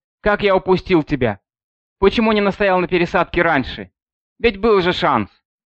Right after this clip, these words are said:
корил он себя. Ещё этой весной наблюдавший её хирург предупреждал, что тянуть нельзя, что следующее кровотечение может стать последним. Лёгкие придётся ждать около двух месяцев, и я не уверен,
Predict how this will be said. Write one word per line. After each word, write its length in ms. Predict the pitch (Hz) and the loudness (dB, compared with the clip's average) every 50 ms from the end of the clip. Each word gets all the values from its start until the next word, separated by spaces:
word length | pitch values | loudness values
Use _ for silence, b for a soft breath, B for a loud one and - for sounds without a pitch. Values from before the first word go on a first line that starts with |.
| _ _ _ _ _ _ _ | _ _ _ _ _ _ _
корил 300 | - 139 143 143 139 131 | 0 2 2 2 2 2
он 120 | 131 127 - | 2 0 -2
себя. 420 | - 135 123 123 120 110 98 - _ _ _ _ _ _ _ _ _ _ _ _ _ _ _ _ | -4 -4 0 0 0 0 0 -4 _ _ _ _ _ _ _ _ _ _ _ _ _ _ _ _
Ещё 280 | - 190 180 - 202 196 | -4 -4 -2 0 2 2
этой 220 | 196 190 - 190 | 2 2 0 0
весной 520 | 175 185 - - - 175 160 147 139 131 _ _ _ _ _ _ _ - | 0 0 -2 -2 -2 0 0 0 0 -2 _ _ _ _ _ _ _ -4
наблюдавший 640 | 175 180 170 190 190 175 190 180 175 - - 185 175 | -2 -2 0 0 0 0 0 0 0 0 -2 -2 0
её 140 | 180 180 165 | 0 0 0
хирург 380 | - 180 180 180 185 165 - | 0 0 0 2 0 0 -2
предупреждал, 800 | - 160 151 165 147 170 160 151 139 143 143 135 123 110 - _ _ _ _ _ _ | -4 -4 -2 -2 -2 -2 -2 -2 0 0 0 0 0 -2 -4 _ _ _ _ _ _
что 200 | - - 185 170 | -4 0 0 0
тянуть 320 | - 185 185 180 160 - | 2 2 0 0 0 0
нельзя, 460 | 165 165 156 143 139 135 117 101 - _ _ _ _ _ _ _ _ _ | 0 -2 0 0 0 0 0 -2 -4 _ _ _ _ _ _ _ _ _
что 160 | - - 202 | -4 -2 -2
следующее 440 | - - 202 185 175 165 - 180 156 | 0 0 0 0 0 0 0 -2 -2
кровотечение 760 | - 180 165 160 - 175 170 - 180 165 151 147 139 135 131 - _ _ _ _ _ - | 0 0 0 0 -2 -4 -4 -2 0 0 2 2 0 -2 -4 -8 _ _ _ _ _ -2
может 280 | 190 180 156 170 - | 0 0 0 0 -2
стать 240 | - - 165 147 - | 0 0 0 2 2
последним. 640 | - 160 151 - 151 151 139 127 104 107 104 95 - _ _ _ _ _ _ _ _ _ _ _ _ - | 0 0 0 0 0 2 2 2 0 -2 -6 -6 -10 _ _ _ _ _ _ _ _ _ _ _ _ -4
Лёгкие 380 | 139 190 202 196 196 175 185 175 | 0 0 2 2 0 0 -2 0
придётся 420 | 185 175 165 190 185 - - 175 | 0 0 0 0 0 0 -2 -2
ждать 280 | 151 156 180 165 - 185 | -2 0 -2 0 0 0
около 280 | 180 - 156 170 170 | 0 0 0 0 0
двух 240 | 151 160 165 - - | 0 0 -2 0 0
месяцев, 520 | 156 160 156 - 127 - - - - _ _ _ _ _ _ _ _ - | 0 0 0 0 -2 -6 -10 -12 -14 _ _ _ _ _ _ _ _ -4
и 120 | 156 165 | -2 0
я 140 | 170 175 170 | 0 0 0
не 100 | 170 170 | 2 2
уверен, 480 | 170 165 165 165 147 139 135 120 110 | 2 2 2 0 0 0 -2 -2 -6